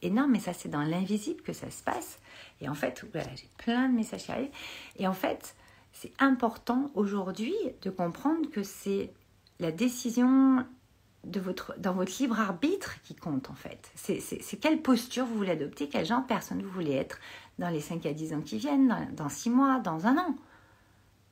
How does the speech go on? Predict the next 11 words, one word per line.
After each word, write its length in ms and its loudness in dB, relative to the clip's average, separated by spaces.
Quelle 160 -2
personne 420 -6
vous 140 -10
avez 140 -10
envie 220 -10
d'être ? 340 -16
C'est 240 -12
hyper 440 4
important 480 -2
de 80 -6
se 120 -12